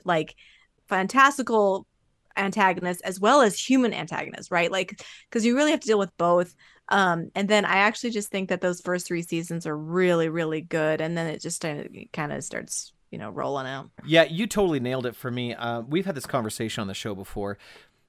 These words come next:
Speaker 2: If I were talking to someone who had never seen it and they were into that kind of genre or they were open to it, I would say bare minimum,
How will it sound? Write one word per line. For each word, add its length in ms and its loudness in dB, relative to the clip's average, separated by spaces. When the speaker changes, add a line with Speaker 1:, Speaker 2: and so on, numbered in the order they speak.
Speaker 2:
If 220 -2
I 80 2
were 140 -2
talking 320 -6
to 60 -8
someone 260 -8
who 100 -10
had 100 -6
never 280 -6
seen 240 -10
it 180 -18
and 160 -6
they 120 -2
were 260 -4
into 400 -8
that 200 -4
kind 220 -8
of 120 -6
genre 680 -4
or 180 -4
they 100 -2
were 160 -8
open 300 -4
to 200 -6
it, 140 -6
I 120 -2
would 160 -2
say 220 -2
bare 400 -2
minimum, 540 -4